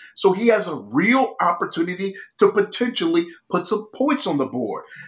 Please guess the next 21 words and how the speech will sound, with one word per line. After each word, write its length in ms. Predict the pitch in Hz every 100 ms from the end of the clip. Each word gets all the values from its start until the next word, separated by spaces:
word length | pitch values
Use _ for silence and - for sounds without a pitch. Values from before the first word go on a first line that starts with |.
| - _
This 220 | 220 226
is 160 | 247 214
not, 280 | 254 294 -
this 180 | 156 147
is 100 | 143
not 300 | 165 240 247
rocket 340 | 262 330 - -
science, 360 | 226 220 254 285 - _
and 100 | 202
it's 160 | 214 202
not 140 | 247
outlandish. 680 | 262 262 262 311 349 - - - - _
And 180 | 160 135
what 140 | 151
is 200 | 160 165
happening 680 | - - 294 381 277 190 151
is, 340 | 139 120 131 - - _
because 320 | 135 135 196 214
we 100 | 214
have 180 | 220
this 240 | 220 190